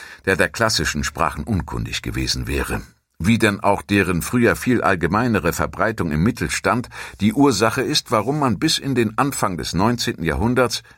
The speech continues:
in Briefen, Tagebüchern und allen anderen schriftlichen Äußerungen so selten auf elendes Deutsch trifft, während dieses seither, durch die Zeitungen mächtig gefördert,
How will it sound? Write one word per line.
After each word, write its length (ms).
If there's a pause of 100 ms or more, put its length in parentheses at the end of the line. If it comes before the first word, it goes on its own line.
in 180
Briefen, 500
Tagebüchern 800
und 260
allen 340
anderen 400
schriftlichen 600
Äußerungen 760 (340)
so 240
selten 560
auf 400
elendes 720
Deutsch 440
trifft, 420 (400)
während 380
dieses 360
seither, 680
durch 220
die 140
Zeitungen 600
mächtig 420
gefördert, 640